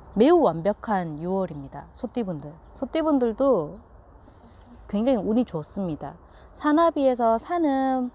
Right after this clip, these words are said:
잠깐 잘 되기 위해서 멈추는 산을 뜻하고, 화는 태양이 아래에 있다는 뜻이고요. 어, 비라고 하는 거는 예쁘게 아름답게 찬란하게 장식을 한다라는 의미예요. 어, 태양을,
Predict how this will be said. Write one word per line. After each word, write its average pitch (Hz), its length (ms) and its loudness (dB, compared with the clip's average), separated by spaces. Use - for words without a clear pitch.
잠깐 185 300 -4
잘 175 220 -8
되기 247 320 -2
위해서 160 300 -10
멈추는 180 720 -2
산을 330 360 -2
뜻하고, 170 680 -6
화는 285 480 0
태양이 349 380 0
아래에 165 300 -4
있다는 165 340 -4
뜻이고요. 185 680 -2
어, 156 360 -4
비라고 262 520 4
하는 220 240 2
거는 180 540 -4
예쁘게 175 580 -6
아름답게 208 520 -4
찬란하게 320 580 -2
장식을 185 540 -4
한다라는 190 840 -2
의미예요. 160 840 -4
어, - 140 -12
태양을, 294 1040 4